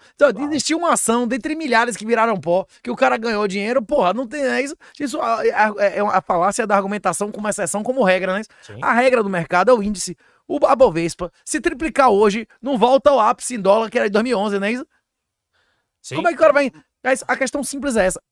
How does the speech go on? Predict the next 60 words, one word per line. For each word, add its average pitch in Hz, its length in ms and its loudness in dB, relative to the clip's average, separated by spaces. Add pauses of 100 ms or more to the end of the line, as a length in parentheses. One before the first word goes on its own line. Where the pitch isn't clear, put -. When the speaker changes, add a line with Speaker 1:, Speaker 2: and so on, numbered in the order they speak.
(100)
Speaker 1:
Vale 269 240 4
a 247 80 2
pena 202 280 -4
investir 190 300 -4
honestamente 143 680 -6 (340)
em 247 100 -4
um 269 80 -2
país 196 360 0
onde 190 280 -4 (140)
vale 202 220 0
a 165 40 -8
pena 190 200 -4
ser 156 100 -6
vagabundo? 156 500 -4 (240)
A 262 120 4
regra 254 260 2
no 226 60 -4
Brasil 190 260 2
é - 20 4
legalidade 190 480 2
e - 20 -2
ilegalidade. 143 600 -4 (460)
É 247 120 0
isso. 233 120 -4 (220)
Quando 311 380 -2
isso 247 120 -2
é 277 40 2
demonstrado 247 500 -2
pelo 214 160 -2
Public 190 300 -10
Choice 196 260 -4
Theory, 156 260 -6
não 151 80 -10
é 170 40 -10
isso? 196 180 -18
Porra, 147 220 -8
aí 160 100 -8
Speaker 2:
Uhum. - 60 -12
Speaker 1:
a 139 40 -12
sua 208 280 -4
área 170 160 0
é - 20 -8
mais 175 160 -4
do 175 80 -8
que 220 80 -8
a 170 80 -4
minha. 143 220 -8
Speaker 2:
Sim. 123 240 -18 (200)
Speaker 1:
Quando 277 380 -4
o 214 100 -6
voto 190 280 0
na 170 100 -2
urna 156 320 -4
não 156 140 -6
resolve 127 400 -6
mais, 107 400 -10
não 170 120 -10
decide 147 320 -10
porra 135 240 -10
nenhuma, 127 280 -10